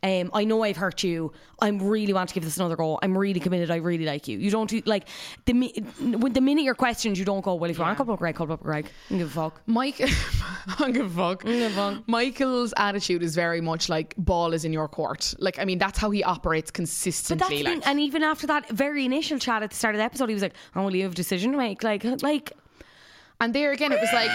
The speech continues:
Speaker 1: <gasps>
Speaker 2: "Now it's up to you. Now it's up to you." And it's like, can we stop playing this tennis match and let's actually talk and, like,
Speaker 1: Yeah.
Speaker 2: actually come to a conclusion together? 'Cause he's only half arson putting himself out there then. He's just saying, "Well, I like you, but, like, <laughs> it's up to you, girl, whatever you
Speaker 1: Yeah.
Speaker 2: wanna do." If he just outwardly said,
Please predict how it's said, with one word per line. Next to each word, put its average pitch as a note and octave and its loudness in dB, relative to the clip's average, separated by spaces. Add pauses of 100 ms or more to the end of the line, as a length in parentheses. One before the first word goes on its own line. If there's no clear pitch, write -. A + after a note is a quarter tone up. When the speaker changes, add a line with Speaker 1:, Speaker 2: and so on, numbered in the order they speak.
Speaker 1:
<gasps> F#4+ 2
Speaker 2:
"Now A3+ 0
it's B3+ -4
up A#3 -2
to - -2
you. F#3+ 0
Now F3+ -2
it's G3 -6
up - -10
to - -4
you." G3 2
And F#3+ 2
it's F#3+ -2
like, G#3 0 (220)
can B3+ 2
we C#4+ 4
stop D4+ 2
playing E4+ 2
this B3 2
tennis B3 0
match F#3+ 2
and F#3+ 0
let's F#3+ -2
actually G#3+ -2
talk - 0
and, G#3 0
like, F3+ 0
Speaker 1:
Yeah. - -12 (120)
Speaker 2:
actually B3+ -6
come C4 -2
to - -10
a - -20
conclusion F3+ 0
together? G3 0 (280)
'Cause B3+ 2
he's C4+ 2
only F4 0
half D#4+ 0
arson G3+ 0
putting - 0
himself F3 0
out F#3 0
there D#3 0
then. D3 0
He's C#3+ -2
just F3+ -4
saying, F3 0
"Well, F#3+ 0
I G#3 0
like G3+ 0
you, D#3+ 0
but, D3+ -2
like, F#3+ 0
<laughs> - -8
it's - -10
up G3+ -6
to - -6
you, F3+ -2
girl, E3 0
whatever F#3 0
you F#3 4
Speaker 1:
Yeah. F3+ 2
Speaker 2:
wanna F3+ 0
do." F3 -2 (340)
If A3+ -2
he C4+ 0
just C#4 -2
outwardly A3+ 2
said, G3 0